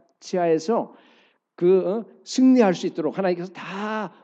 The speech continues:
모든 걸 마련해 주셨는데 어떻게 해서 우리가 실패합니다. <clears throat> 신사참배 온 교회가 다 하게 되면서 우리가 언약을 배반하게 되는 것이죠. 그래서 그 어마어마한 저주가 지금 북한 땅에서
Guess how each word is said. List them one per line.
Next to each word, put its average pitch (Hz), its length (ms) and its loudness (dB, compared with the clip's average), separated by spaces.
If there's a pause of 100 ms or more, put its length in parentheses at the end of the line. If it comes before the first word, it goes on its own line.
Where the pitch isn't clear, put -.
(100)
모든 175 220 0
걸 196 80 0
마련해 170 400 0
주셨는데 165 600 -2
어떻게 147 240 -4
해서 147 180 0
우리가 147 440 -2 (400)
실패합니다. 143 720 -6
<clears throat> - 1600 -8
신사참배 143 680 -6 (640)
온 143 460 -2 (480)
교회가 131 240 -6
다 120 260 -10 (100)
하게 127 180 -12
되면서 117 560 -10 (500)
우리가 117 360 -10
언약을 123 460 -8
배반하게 139 400 -4
되는 107 200 -12
것이죠. 104 360 -18 (120)
그래서 143 260 -4
그 175 160 -8 (360)
어마어마한 185 580 -4
저주가 151 420 -2
지금 131 280 -8
북한 120 220 -14
땅에서 113 380 -10